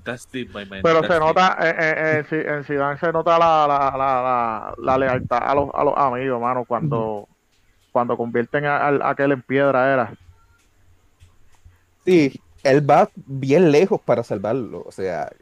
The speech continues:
Speaker 2: Exacto,
Speaker 3: estamos hablando,
Speaker 2: papi.
Speaker 3: estamos hablando de que tú lo salvas después de la mitad del juego.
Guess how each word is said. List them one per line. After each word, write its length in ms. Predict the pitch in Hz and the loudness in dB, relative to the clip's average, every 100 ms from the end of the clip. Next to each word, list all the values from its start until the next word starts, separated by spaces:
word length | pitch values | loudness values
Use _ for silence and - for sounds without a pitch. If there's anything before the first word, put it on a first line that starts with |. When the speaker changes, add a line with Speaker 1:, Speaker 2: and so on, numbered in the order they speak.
| _ - | _ -2
Speaker 2:
Exacto, 440 | 131 - 117 131 | -2 0 0 0
Speaker 3:
estamos 20 | |
hablando, 260 | 156 170 175 | 2 2 0
Speaker 2:
papi. 280 | 123 131 120 | -2 -4 -6
Speaker 3:
estamos 180 | 139 160 | 0 2
hablando 260 | 165 190 | 4 2
de 80 | 196 | 0
que 80 | 165 | -2
tú 100 | 147 | -4
lo 100 | 147 | -4
salvas 440 | - 160 175 190 156 | -2 -2 0 -2 -2
después 320 | 151 - 139 | -6 -4 -2
de 80 | 165 | 0
la 100 | 160 | -2
mitad 240 | 147 151 | -4 -2
del 140 | 156 | 0
juego. 320 | 147 151 131 | 0 -2 -4